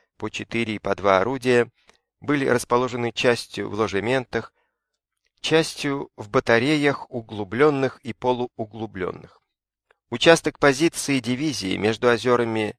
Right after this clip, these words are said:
Энгельштейнер и Мауэр, залив его Приновен, оборонял сто второй Вятский полк и шестнадцать орудий первого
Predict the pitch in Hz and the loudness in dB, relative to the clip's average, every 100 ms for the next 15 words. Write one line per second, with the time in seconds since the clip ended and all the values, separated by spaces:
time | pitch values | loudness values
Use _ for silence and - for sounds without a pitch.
0 | _ 127 123 104 101 95 - - 101 95 | _ 2 4 2 -2 -2 -2 0 0 0
1 | 87 - - 101 101 135 123 92 - - | -6 -6 -10 -6 0 2 4 0 -4 -6
2 | _ _ _ _ _ _ _ _ _ _ | _ _ _ _ _ _ _ _ _ _
3 | _ _ _ _ - 98 107 123 151 143 | _ _ _ _ -10 2 6 6 4 -4
4 | - _ 101 98 95 92 87 87 _ _ | -10 _ -8 -6 -4 -4 -4 -8 _ _
5 | _ _ _ - 131 147 113 95 87 90 | _ _ _ -6 -4 -2 0 0 0 -4
6 | 90 - _ _ _ - - 120 151 156 | -6 -12 _ _ _ 0 4 4 6 4
7 | - - 143 - 131 143 127 131 - - | 2 -2 -2 0 0 2 2 2 0 -12
8 | 107 - 143 139 - _ _ _ _ _ | -12 -4 -4 -4 -14 _ _ _ _ _
9 | _ _ _ _ _ _ _ _ - 165 | _ _ _ _ _ _ _ _ 0 2
10 | 156 - 151 170 - 151 147 139 147 131 | 0 -2 2 2 2 0 2 2 -2 -4
11 | 139 - 139 131 120 123 120 | -4 0 2 0 -2 0 0